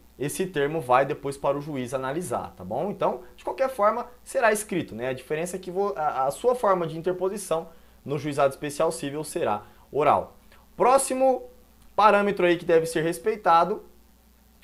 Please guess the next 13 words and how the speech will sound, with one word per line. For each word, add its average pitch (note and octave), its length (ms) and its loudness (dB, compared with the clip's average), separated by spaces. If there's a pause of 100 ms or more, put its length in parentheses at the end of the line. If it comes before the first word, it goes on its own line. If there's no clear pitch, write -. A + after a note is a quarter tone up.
(160)
é E3+ 240 4
que F#3 120 -4
o F3+ 60 4
seu F#3 160 4
recurso F3+ 460 2
deve E3 480 2 (240)
estar E3+ 280 4
acompanhado F3 720 2
das D3+ 220 0
respectivas E3 680 -4
razões D#3 380 0
de D#3 60 -4
recurso E3+ 500 -6